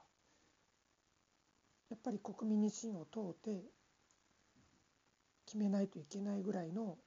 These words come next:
私は大きな問題なんじゃないかな。まあ、仮に総選挙に打って出なくても、拙速に決めるような話ではないんじゃないかなって、しっかりこれは議論を尽くさないといけないんじゃないかな。で、国会中継とかがあるわけですから、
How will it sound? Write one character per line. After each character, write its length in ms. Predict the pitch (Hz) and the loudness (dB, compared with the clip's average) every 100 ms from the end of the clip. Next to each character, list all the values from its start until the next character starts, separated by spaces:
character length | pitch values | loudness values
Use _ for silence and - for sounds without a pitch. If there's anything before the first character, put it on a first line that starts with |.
| _ _ _ _ - | _ _ _ _ -12
私 320 | 208 202 - | -10 -8 -2
は 100 | 220 | 2
大 140 | 214 190 | 2 0
き 120 | 196 | -2
な 120 | 170 | -4
問 220 | 165 180 | -4 -4
題 180 | 180 180 | -4 -2
な 120 | 180 | -2
ん 100 | 185 | -2
じ 80 | 170 | -4
ゃ 20 | |
な 160 | 160 196 | -2 -2
い 80 | 185 | -2
か 140 | 180 | -4
な。 260 | 185 202 160 - - - - - - - _ - | 0 0 -2 -10 -20 -20 -20 -20 -20 -20 _ -8
ま 80 | 208 | -4
あ、 20 | |
仮 240 | - 214 | 0 4
に 100 | 214 | 4
総 220 | 202 233 226 | 4 4 2
選 180 | 240 | 2
挙 180 | 233 214 | 0 0
に 120 | 196 | 2
打 60 | 233 | 0
っ 20 | |
て 220 | - 226 | 0 -4
出 120 | 175 233 | -2 0
な 140 | 262 | 0
く 80 | 277 | -2
て 180 | - 233 | -2 0
も、 280 | 269 285 277 - - - _ _ _ _ | 2 2 0 -14 -20 -20 _ _ _ _
拙 240 | - - - | -8 -6 -2
速 300 | - 254 302 | 0 0 0
に 100 | 302 | 0
決 180 | 285 285 | -2 0
め 100 | 277 | 0
る 100 | 262 | 2
よ 100 | 247 | 2
う 20 | |
な 60 | 180 | -2
話 360 | 180 160 - | -6 -8 -6
で 80 | 180 | -6
は 120 | 160 | -6
な 140 | 156 165 | -6 -8
い 60 | |
ん 60 | 151 | -10
じ 80 | 147 | -12
ゃ 40 | |
な 80 | 147 | -16
い 60 | - | -16
か 120 | - | -10
な 80 | 220 | -8
っ 60 | 254 _ | -10 _
て、 100 | - | -10
し 140 | - - | -10 -6
っ 40 | |
か 100 | - | -2
り 100 | 320 | 0
こ 120 | 311 | 0
れ 60 | 196 | -4
は 120 | 185 | -4
議 140 | 170 190 | -2 -2
論 160 | 170 | -2
を 60 | 165 | -6
尽 100 | - | -12
く 60 | - | -12
さ 120 | 190 | -10
な 100 | 170 | -10
い 40 | |
と 80 | 165 | -12
い 40 | - | -12
け 100 | 175 | -12
な 80 | |
い 20 | 170 | -10
ん 40 | |
じ 60 | 170 | -12
ゃ 20 | |
な 100 | 165 | -12
い 60 | |
か 100 | - | -6
な。 100 | 214 392 - _ - - - - - - - _ 269 | -4 -4 -8 _ -20 -20 -20 -20 -20 -20 -20 _ -8
で、 80 | |
国 180 | 269 208 - | -8 -8 -6
会 180 | 220 208 | -2 -2
中 200 | - 214 | -2 -4
継 400 | 190 190 160 175 | -4 -6 -6 -8
と 100 | - | -10
か 120 | - | -10
が 140 | 180 190 | -2 2
あ 60 | |
る 80 | 285 | 2
わ 120 | 190 | 0
け 80 | - | -6
で 80 | - | -18
す 100 | - | -18
か 100 | |
ら、 60 | - | -18